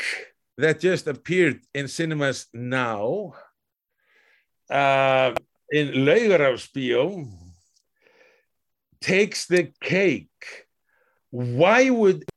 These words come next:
anyone show such utter disgustedness inside a movie theater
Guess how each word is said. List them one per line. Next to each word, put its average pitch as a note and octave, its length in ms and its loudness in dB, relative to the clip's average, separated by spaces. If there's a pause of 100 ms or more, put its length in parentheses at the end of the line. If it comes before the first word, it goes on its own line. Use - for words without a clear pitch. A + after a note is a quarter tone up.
(140)
anyone G#3+ 640 -2 (800)
show A3+ 600 2
such - 680 -4 (560)
utter A3 720 0
disgustedness F3+ 1700 -2 (120)
inside A3 800 -2 (140)
a G#3 120 0
movie C#4+ 460 2
theater - 500 -10